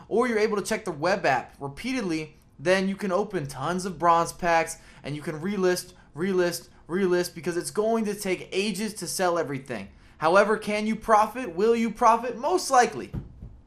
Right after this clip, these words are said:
But it's a grind. Look at Heskey. Uh-oh. Look at the footwork. Can you finish?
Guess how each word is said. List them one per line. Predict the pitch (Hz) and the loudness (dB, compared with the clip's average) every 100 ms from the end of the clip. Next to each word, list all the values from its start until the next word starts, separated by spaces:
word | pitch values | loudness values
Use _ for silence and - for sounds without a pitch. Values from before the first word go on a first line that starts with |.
| - - - - | -20 -20 -20 -12
But | 139 175 190 | 0 4 4
it's | 202 202 | 2 0
a | 185 | 0
grind. | 139 143 156 190 208 190 120 - - - - | 0 -2 4 6 6 6 2 -6 -20 -20 -20
Look | - | -14
at | 123 | -8
Heskey. | 131 127 117 | -6 -6 -8
Uh-oh. | - 110 110 104 98 - - - | -6 -4 -4 -6 -10 -20 -20 -14
Look | 120 | -12
at | 143 | -8
the | 143 | -8
footwork. | 160 156 135 135 | -4 -2 -2 -8
Can | 156 | -8
you | 170 | -8
finish? | - 208 214 | -2 0 0